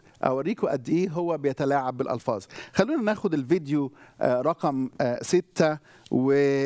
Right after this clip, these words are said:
آه، لا، يعني، سوري، الفيديو رقم خمسة، ونشوف ترتيب الأحداث زي ما هو بيحاول يوصفها. وليس التناقض أو الخطأ كما يدعي كذبًا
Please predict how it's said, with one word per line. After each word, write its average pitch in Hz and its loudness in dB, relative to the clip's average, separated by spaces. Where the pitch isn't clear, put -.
آه، 127 0
لا، 156 2
يعني، 123 -2
سوري، 139 -2
الفيديو 139 -2
رقم 131 -4
خمسة، 165 2
ونشوف 151 -2
ترتيب 139 -2
الأحداث 131 -2
زي 131 0
ما 131 -4
هو 123 -2
بيحاول 117 -6
يوصفها. - -12
وليس 185 0
التناقض 214 2
أو 160 6
الخطأ 175 4
كما 214 8
يدعي 190 4
كذبًا 180 6